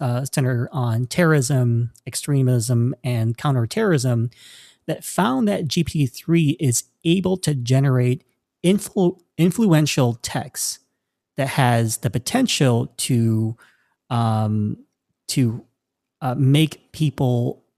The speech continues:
uh, uh, radical, more radical to the, the far right, um, ideologies. So Open A I's, um, uh, product itself, um, is able to, like, generate this, which is, uh,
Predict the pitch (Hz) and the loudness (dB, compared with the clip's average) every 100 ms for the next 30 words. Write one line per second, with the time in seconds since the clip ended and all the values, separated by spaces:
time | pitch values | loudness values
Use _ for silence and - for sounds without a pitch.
0 | _ - 120 113 110 110 120 - _ _ | _ -6 -2 0 0 -2 -6 -12 _ _
1 | - 131 - - - _ _ _ _ 131 | -16 -12 -12 -14 -18 _ _ _ _ -4
2 | 139 135 107 135 123 151 _ _ _ - | -2 0 -2 -6 -8 -10 _ _ _ 0
3 | 147 139 127 127 123 117 110 - - 123 | 4 4 4 2 0 -2 -2 -4 0 2
4 | 117 113 110 - 117 156 117 107 113 107 | 2 0 -2 -6 -4 0 2 2 0 -2
5 | 107 - - - 107 110 113 127 - 127 | -2 -6 -10 -8 -6 -6 -6 -6 -2 0
6 | 123 117 123 117 156 170 - _ _ _ | 2 0 -2 -6 -8 -8 -12 _ _ _
7 | - - - - 190 208 208 151 139 131 | -4 -2 0 2 2 2 2 0 0 2
8 | 123 117 - _ - - - 127 113 107 | 0 0 -4 _ -18 -16 -4 -2 0 0
9 | 107 110 - _ _ - - - - - | -2 -4 -8 _ _ -14 -12 -12 -16 -6
10 | 160 139 139 123 - 240 202 160 - _ | -2 -2 -4 -6 0 2 2 -2 -10 _
11 | _ _ _ 139 123 120 120 131 - - | _ _ _ 0 2 4 2 0 -6 2
12 | 156 190 156 143 131 - 139 127 120 123 | 4 6 4 2 0 0 2 2 2 -2
13 | - 127 113 - _ _ _ _ 135 139 | -4 -6 -6 -10 _ _ _ _ 0 4
14 | 220 135 - 117 - 123 120 110 - 131 | 4 2 -2 -6 -4 -2 -2 -4 -8 -6
15 | 117 | -4